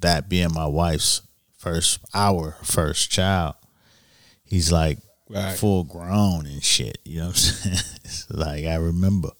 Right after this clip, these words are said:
Speaker 1: when he came, he was a preemie. Couldn't
Speaker 2: Oh, wow.
Speaker 1: Yeah.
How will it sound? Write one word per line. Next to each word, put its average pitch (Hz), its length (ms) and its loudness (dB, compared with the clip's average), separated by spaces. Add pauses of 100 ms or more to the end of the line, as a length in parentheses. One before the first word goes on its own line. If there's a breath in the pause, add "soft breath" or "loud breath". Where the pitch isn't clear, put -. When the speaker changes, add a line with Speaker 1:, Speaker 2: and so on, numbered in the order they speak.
(140)
Speaker 1:
when 85 180 0
he 87 100 2
came, 98 400 0
he 87 80 2
was 78 140 0
a 78 60 -6
preemie. 117 440 0 (1500)
Couldn't 113 320 2
Speaker 2:
Oh, 101 140 -4
wow. 101 260 -2
Speaker 1:
Yeah. 101 380 2